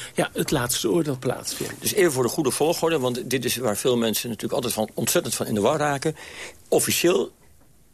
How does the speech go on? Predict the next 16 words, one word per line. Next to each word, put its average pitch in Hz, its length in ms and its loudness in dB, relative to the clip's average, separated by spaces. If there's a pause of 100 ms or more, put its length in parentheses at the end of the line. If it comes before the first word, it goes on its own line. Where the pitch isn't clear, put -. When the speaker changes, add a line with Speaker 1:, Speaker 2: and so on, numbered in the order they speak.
(140)
Speaker 2:
is - 140 2
het 87 120 0
zo 107 400 4
dat 107 280 2 (100)
Jezus 123 420 0
komt 98 220 -6
terug 131 200 2
op - 120 -8
aarde, 143 340 0
dan 123 200 2
breekt 113 220 0
het 90 160 -4
duizendjarig 95 580 0
rijk 92 240 2
aan. 196 220 -2
Speaker 1:
Ja. - 160 -2